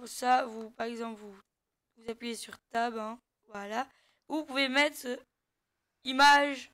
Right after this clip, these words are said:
dans l'image. Euh... Ouais, insérer, je crois. Ouais, non, c'est pas ça. Oh, bah, je découvre un peu avec vous, hein, tant qu'on y est.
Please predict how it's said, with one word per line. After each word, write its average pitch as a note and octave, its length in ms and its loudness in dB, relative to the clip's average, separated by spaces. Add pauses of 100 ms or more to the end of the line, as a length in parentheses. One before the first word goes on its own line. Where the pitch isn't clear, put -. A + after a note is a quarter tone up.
(140)
dans C4 220 0
l'image. G#3 800 -8 (640)
Euh... A3+ 1600 -2
Ouais, A3 220 -10 (160)
insérer, A#3+ 360 -12
je - 100 -14
crois. B3 220 -14 (1700)
Ouais, A3 240 -2
non, A#3 80 -2 (100)
c'est - 220 -6
pas C4 180 0
ça. A#3 400 -2 (360)
Oh, C4+ 100 8
bah, B3 180 4
je A#3 60 -4
découvre A#3+ 320 -8
un A#3 80 0
peu A#3 140 -4
avec A3+ 200 -2
vous, B3+ 300 -10
hein, A#3+ 240 -8 (160)
tant B3 180 -2
qu'on A#3+ 240 -2
y A#3+ 180 0
est. B3 200 0